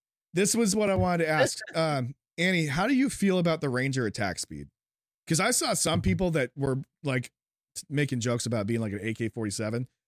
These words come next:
Speaker 1: I personally thought it was kinda cool. Like,
Speaker 2: It
Speaker 1: I
Speaker 2: is
Speaker 1: like
Speaker 2: pretty
Speaker 1: this.
Speaker 2: fast. Yeah, it is.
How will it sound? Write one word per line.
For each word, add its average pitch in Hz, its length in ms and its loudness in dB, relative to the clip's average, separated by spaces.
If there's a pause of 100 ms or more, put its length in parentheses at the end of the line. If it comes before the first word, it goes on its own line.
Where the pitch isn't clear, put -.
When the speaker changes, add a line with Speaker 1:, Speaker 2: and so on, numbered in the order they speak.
(300)
Speaker 1:
I 233 200 -2
personally 220 680 0 (380)
thought 170 200 4
it 208 60 2
was 180 100 2
kinda 170 260 2
cool. 147 200 0
Like, 147 160 0
Speaker 2:
It 214 60 6
Speaker 1:
I - 20 6
Speaker 2:
is 160 160 4
Speaker 1:
like 175 160 4
Speaker 2:
pretty 240 180 2
Speaker 1:
this. 208 140 4
Speaker 2:
fast. 233 420 2 (1000)
Yeah, 208 420 6
it 220 140 6
is. 269 260 4